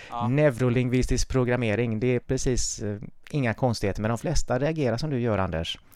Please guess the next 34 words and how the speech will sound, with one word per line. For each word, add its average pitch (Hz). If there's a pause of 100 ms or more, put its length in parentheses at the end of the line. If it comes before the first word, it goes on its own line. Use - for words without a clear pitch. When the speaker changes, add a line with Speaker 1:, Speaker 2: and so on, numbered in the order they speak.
(320)
Speaker 2:
Vad 110
är 107
det 107
där? 98
Vad, 107
va? 113 (140)
Speaker 1:
Alltså, 123
Speaker 2:
Är 151
det -
Speaker 1:
programmering 135
vet 143
jag 117
ju 113
vad 113
det 110
är. 101 (200)
Speaker 2:
Ja, 107
progra-, 110
ja, -
Speaker 1:
Av 131
förklarliga 117
skäl. 110 (160)
Speaker 2:
just 113
det. 92 (120)
Speaker 1:
Men 120 (180)
neurolingvistisk. 107
Speaker 2:
Neurolingvistiskt 104
handlar 131
om 120
vad 120
jä-, 110
hur 123
du 117
kan 117